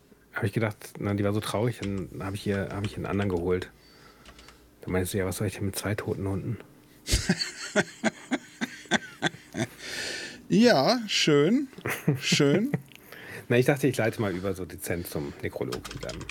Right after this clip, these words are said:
Speaker 2: Ja,
Speaker 1: eher
Speaker 2: ich kann ja
Speaker 1: leichten
Speaker 2: noch mal, ich kann noch mal gucken. Äh, da ist auf jeden Fall gestern oder vorgestern oder vorvorgestern.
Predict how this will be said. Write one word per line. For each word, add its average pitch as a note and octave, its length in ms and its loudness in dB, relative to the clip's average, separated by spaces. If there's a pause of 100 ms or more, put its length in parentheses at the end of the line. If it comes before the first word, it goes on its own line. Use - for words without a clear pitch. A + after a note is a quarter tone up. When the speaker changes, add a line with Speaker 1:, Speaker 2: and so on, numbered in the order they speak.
(360)
Speaker 2:
Ja, C#3+ 160 6
Speaker 1:
eher - 100 4
Speaker 2:
ich - 60 2
kann - 180 4
ja E3+ 80 6
Speaker 1:
leichten D#3 40 2
Speaker 2:
noch D3+ 100 4
mal, D3 300 2
ich - 140 -4
kann E3 120 2
noch E3+ 80 4
mal D3+ 120 2
gucken. A#2+ 280 2
Äh, B2 160 2
da B2+ 120 4
ist D#3 180 0
auf C3 140 -4
jeden F3+ 140 4
Fall E3+ 160 2
gestern E3 400 2
oder C#3+ 160 2
vorgestern D#3 480 0
oder C3 120 2
vorvorgestern. E3 640 0